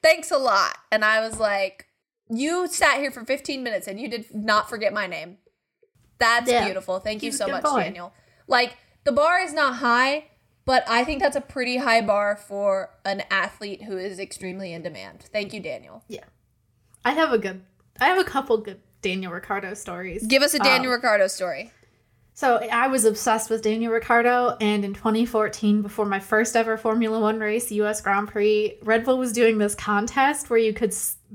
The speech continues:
Speaker 2: design and submit your own movie poster,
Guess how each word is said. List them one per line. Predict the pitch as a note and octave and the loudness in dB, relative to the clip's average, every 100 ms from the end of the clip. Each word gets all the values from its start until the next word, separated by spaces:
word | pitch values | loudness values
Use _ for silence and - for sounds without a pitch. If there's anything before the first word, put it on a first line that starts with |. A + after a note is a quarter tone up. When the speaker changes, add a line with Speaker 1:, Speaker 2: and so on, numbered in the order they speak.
| - _ _ - | -20 _ _ 0
Speaker 2:
design | A#3+ G#3+ A#3+ D4+ D#4+ | 2 4 2 2 0
and | D4 | -2
submit | C#4+ C4+ G#3+ A3 G#3 | 0 0 2 2 0
your | G#3 G#3 G3+ - | 0 2 2 2
own | G#3+ G#3+ G#3+ G#3+ A3+ _ _ _ _ _ _ - | 0 2 -2 -4 -10 _ _ _ _ _ _ -4
movie | A3 C4 B3+ C4+ | 2 2 2 -2
poster, | - A3+ A3 G#3+ F#3+ E3 D#3+ - | 0 4 6 4 0 -2 -2 -12